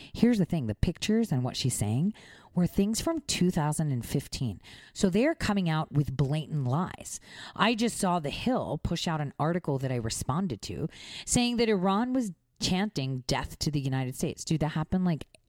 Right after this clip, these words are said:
a very long time ago. Not happening right now. So much fake news. And, um, you know, we had Project Veritas exposing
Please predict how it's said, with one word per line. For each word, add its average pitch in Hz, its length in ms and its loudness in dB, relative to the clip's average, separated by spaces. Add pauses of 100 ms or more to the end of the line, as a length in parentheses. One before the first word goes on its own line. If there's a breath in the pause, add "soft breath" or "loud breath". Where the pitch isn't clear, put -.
(440)
a 135 280 4
very 110 420 -2
long 62 240 -10
time 71 200 -6
ago. 71 320 -10 (360 loud breath)
Not 143 240 0
happening 120 340 -4
right 107 180 -6
now. 76 280 -8 (340 loud breath)
So - 560 6
much 233 320 0
fake 165 260 -2
news. 113 380 -6 (320 loud breath)
And, 170 460 2
um, 156 420 0
you 180 140 -2
know, 180 120 2
we 170 140 2
had 165 240 -2
Project 214 460 0
Veritas 196 800 -2 (500 loud breath)
exposing 208 920 2